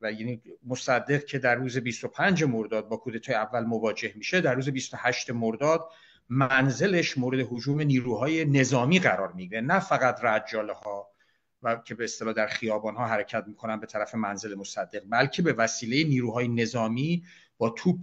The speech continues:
و تانک و با مسلسل حمله می‌کنن و مدافعان مصدق از او دفاع می‌کنن. مصدق در منزل بوده و عملاً مایل بوده که به قتل برسه، ولی سرانجام با اصرار بسیار زیادی در، با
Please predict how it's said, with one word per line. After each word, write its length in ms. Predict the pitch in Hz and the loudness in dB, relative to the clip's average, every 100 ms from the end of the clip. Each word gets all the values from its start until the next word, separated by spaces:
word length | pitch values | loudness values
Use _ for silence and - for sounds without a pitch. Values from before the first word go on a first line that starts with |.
| - | -2
و 100 | 123 | -4
تانک 520 | - - 151 185 185 131 | -4 0 4 4 4 0
و 80 | |
با 120 | 117 117 | 0 0
مسلسل 640 | 120 - 110 110 165 156 | 0 -2 -2 2 4 4
حمله 340 | 135 110 127 | 4 2 2
می‌کنن 400 | 220 220 190 190 190 | 2 0 2 2 4
و 80 | 143 | 4
مدافعان 640 | 135 123 123 - - 226 | 4 4 2 0 -2 2
مصدق 500 | 220 180 170 151 165 143 | 4 2 0 2 0 0
از 140 | 131 | -2
او 60 | 151 | -2
دفاع 360 | 135 - 175 | -4 0 0
می‌کنن. 480 | 175 170 175 170 165 - - - _ - | 0 -2 0 0 0 -8 -20 -20 _ -6
مصدق 400 | 135 147 123 151 | 0 2 2 4
در 180 | 131 120 | 4 4
منزل 540 | 120 120 120 113 170 | 4 2 2 2 2
بوده 460 | 156 156 156 156 151 | 2 0 2 4 4
و 80 | 131 | 2
عملاً 600 | 110 120 117 117 117 139 | 0 -2 -2 0 2 2
مایل 320 | 135 120 131 | 2 2 0
بوده 180 | 135 143 | -2 -4
که 120 | 139 | -4
به 60 | 131 | 0
قتل 460 | 135 131 127 - 95 | 4 4 2 -6 -10
برسه، 380 | 87 - - 101 | -12 -14 -16 -6
ولی 220 | 131 131 | -6 -4
سرانجام 720 | - 127 123 117 117 139 143 | -2 2 2 0 0 2 2
با 320 | 127 117 117 - _ _ _ _ | 0 0 -2 -8 _ _ _ _
اصرار 460 | 139 127 - 156 196 | -2 0 4 6 6
بسیار 360 | 160 - 131 120 | 4 2 2 2
زیادی 280 | 117 113 | 0 -4
در، 240 | 110 110 110 - | 0 -2 -2 -6
با 160 | 117 | -6